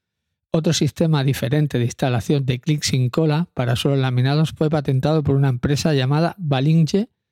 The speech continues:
Innovation en mil novecientos noventa y cinco. Balinge Innovation es una empresa líder en la información y desarrollo de la tecnología para suelos laminados y ha sido pionera en el desarrollo de muchos sistemas de clic para diferentes suelos laminados y también suelos de madera.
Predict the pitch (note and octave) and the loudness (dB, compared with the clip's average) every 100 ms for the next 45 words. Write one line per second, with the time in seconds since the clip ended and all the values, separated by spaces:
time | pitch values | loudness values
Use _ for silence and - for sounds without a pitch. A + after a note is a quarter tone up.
0 | _ _ _ - C#3+ C3 B2 C#3+ E3 F3 | _ _ _ -2 0 2 2 0 0 -2
1 | - - C#3+ D3+ D#3+ C3+ D#3 D3+ D#3+ C#3+ | 0 0 2 2 2 0 0 0 0 0
2 | B2+ C3 - C#3 B2+ - _ _ _ - | -2 -2 -4 -4 -4 -6 _ _ _ -4
3 | C3+ C3 E3+ F#3 E3 D3+ D#3 D#3+ F#3+ B3 | 0 2 2 4 2 2 0 0 -2 -2
4 | _ _ - D3+ E3+ D#3+ C#3+ D#3+ F3 D3 | _ _ -4 2 4 2 0 -2 0 0
5 | D3 E3 D#3+ C#3+ C3 A#2+ - B2+ A#2 D#3 | 2 2 2 2 2 0 -2 -2 -2 0
6 | D#3 D3 C3 C3 C#3+ D3 C#3+ C3 C3+ B2 | 2 2 0 -2 0 0 0 -2 -2 -2
7 | B2 - D3 D3 B2 A#2 C#3+ C#3 C3 A#2+ | -2 0 -2 -2 -2 0 0 2 0 2
8 | B2 C3 - - _ _ _ _ _ _ | 2 0 -2 -10 _ _ _ _ _ _
9 | _ - C#3 - E3+ E3+ D3 C#3 C3+ D3 | _ -2 0 0 2 2 0 0 0 0
10 | D3+ C3+ - B2+ C3+ D3 C3+ C#3+ D#3+ C3+ | 2 0 -2 -2 0 2 2 0 0 -2
11 | B2 - D3 E3 E3+ D3 B2 C#3 D3 - | -2 -2 0 0 0 -2 -2 -4 -4 -2
12 | C3+ B2 B2+ B2+ C3 C3+ B2 - C3+ B2 | -2 0 -2 0 0 0 -2 -2 0 0
13 | B2 A#2+ A#2+ D#3 F3 - - C3 B2 A#2+ | 0 0 0 0 -2 -6 -6 -4 -2 -2
14 | B2+ C#3+ C#3 C#3 C#3 B2 B2 B2 A2+ - | 0 0 0 2 2 0 0 -2 -4 -12